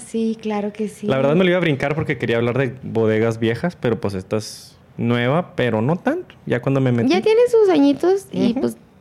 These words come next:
Speaker 1: ya hay que darle su reconocimiento. Le fue bien el año
Speaker 2: Sí, le
Speaker 1: pasado,
Speaker 2: fue
Speaker 1: le
Speaker 2: bien.
Speaker 1: fue muy bien.
Speaker 2: Puso al vino mexicano en, en un lugar que, que pocos han puesto.
Speaker 1: Exacto.
Speaker 2: Muy pocos.
Speaker 1: Ujú.
Speaker 2: Localizada en el Valle del Tunal, municipio de Parras.
Speaker 1: Ujú.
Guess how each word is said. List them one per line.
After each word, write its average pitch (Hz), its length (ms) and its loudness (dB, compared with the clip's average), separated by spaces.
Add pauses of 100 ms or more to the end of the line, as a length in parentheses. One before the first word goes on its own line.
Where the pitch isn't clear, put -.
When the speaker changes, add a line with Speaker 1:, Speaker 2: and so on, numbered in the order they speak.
(100)
Speaker 1:
ya - 100 -2
hay 233 60 -2
que 262 100 0
darle 269 180 0
su 262 80 -10
reconocimiento. 262 640 -4
Le 240 120 -2
fue 247 100 -6
bien 247 220 -4
el 233 100 -6
año 233 160 -6
Speaker 2:
Sí, 135 80 0
le 117 60 2
Speaker 1:
pasado, 107 160 0
Speaker 2:
fue 120 100 0
Speaker 1:
le 120 60 2
Speaker 2:
bien. - 120 -2
Speaker 1:
fue 214 100 -2
muy 214 120 -2
bien. 208 160 -6 (680)
Speaker 2:
Puso 160 260 0
al 160 60 2
vino 160 160 2
mexicano 135 480 0
en, 135 180 0
en 117 140 2
un 123 100 2
lugar 131 320 0
que, 131 340 0 (720)
que - 120 -6
pocos 123 340 -2
han 113 140 0
puesto. - 320 -4 (140)
Speaker 1:
Exacto. 185 380 -8 (440)
Speaker 2:
Muy 127 320 2
pocos. - 400 -10 (100)
Speaker 1:
Ujú. 208 220 -4 (260)
Speaker 2:
Localizada 147 880 0
en 135 140 0
el 113 180 0
Valle 123 200 2
del 131 220 2
Tunal, 113 440 0 (540)
municipio 113 380 0
de 101 60 0
Parras. 165 440 -4
Speaker 1:
Ujú. 208 320 -4